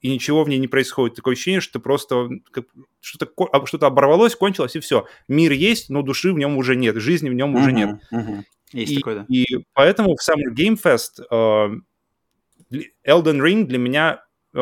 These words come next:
Speaker 1: в принципе, была бы самой топовой, но здесь к, к Elden Ring у меня вопрос, что из всех показанных игр я больше вообще вс-, больше всего хочу именно её потрогать, именно вот взять, знаете, её на стики, и чтобы самому попробовать, э,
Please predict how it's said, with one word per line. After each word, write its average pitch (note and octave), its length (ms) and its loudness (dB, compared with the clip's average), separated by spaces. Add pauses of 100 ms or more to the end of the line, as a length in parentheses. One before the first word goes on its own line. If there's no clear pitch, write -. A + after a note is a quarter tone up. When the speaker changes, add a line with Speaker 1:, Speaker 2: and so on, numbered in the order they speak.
(160)
Speaker 1:
в - 100 -14
принципе, G3+ 320 0
была B2+ 240 6
бы G#2+ 100 -2
самой A2 260 0
топовой, G#2 340 -2
но A#2+ 340 -2
здесь B2+ 260 -2
к, - 60 -12
к A#2+ 300 -10
Elden B2+ 260 2
Ring F3+ 200 0
у C3+ 60 -2
меня C3 180 0
вопрос, D3 400 0
что - 200 -4
из A#2 140 -2
всех C#3+ 260 -2 (600)
показанных C#3 520 2 (140)
игр F#3+ 240 2
я B2+ 120 6
больше D3+ 300 2
вообще C3 280 -2
вс-, - 220 -14
больше C#3 360 0
всего C#3+ 300 -4
хочу - 320 -6
именно C#3 320 -4
её B2 160 0
потрогать, A#2+ 500 0
именно A#2+ 220 0
вот A2 100 0
взять, A#2 240 2
знаете, C3+ 260 -4
её A#2+ 160 0
на G#2+ 120 -2
стики, - 460 -8 (440)
и A#2 100 -8
чтобы B2+ 280 -4
самому D3 500 0
попробовать, B2+ 600 0
э, A#2+ 200 2